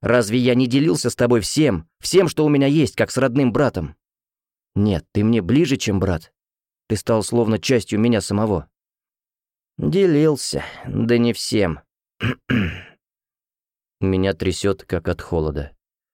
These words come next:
"Чего ты от меня хочешь?" "Я, брат? От тебя? Ничего, брат". "В награду,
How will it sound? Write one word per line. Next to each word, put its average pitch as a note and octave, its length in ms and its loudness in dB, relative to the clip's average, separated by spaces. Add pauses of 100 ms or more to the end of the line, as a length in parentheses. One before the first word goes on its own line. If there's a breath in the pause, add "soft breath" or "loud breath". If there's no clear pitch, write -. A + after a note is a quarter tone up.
(960)
"Чего A2+ 320 0
ты G2+ 100 0
от - 80 -2
меня G2+ 180 0
хочешь?" - 500 -4 (380)
"Я, A#2+ 480 -2 (160)
брат? F2 400 -2 (520)
От G#2+ 180 -4 (120)
тебя? A2+ 480 -2 (580)
Ничего, E2 720 -4 (240)
брат". A#2 380 -6 (840)
"В F2+ 120 -2
награду, G2 560 0